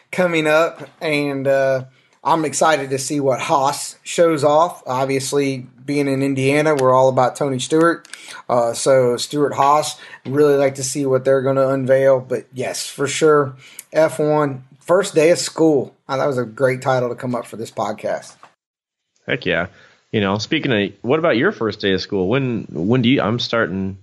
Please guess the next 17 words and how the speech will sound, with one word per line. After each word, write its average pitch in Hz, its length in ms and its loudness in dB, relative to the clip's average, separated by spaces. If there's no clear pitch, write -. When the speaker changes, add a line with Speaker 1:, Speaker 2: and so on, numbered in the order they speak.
Speaker 2:
this, - 180 -6
well, 110 180 2
actually, 110 360 -2
I 90 40 -2
started 90 300 -4
racing 87 560 -6
a - 40 -20
couple 90 160 -4
weeks 110 220 -2
ago, 85 240 -2
but, 98 360 -2
uh, 92 520 -2
for - 180 -8
twenty 98 260 -2
nineteen, 95 520 -2
but, 104 500 -2
uh, 92 520 0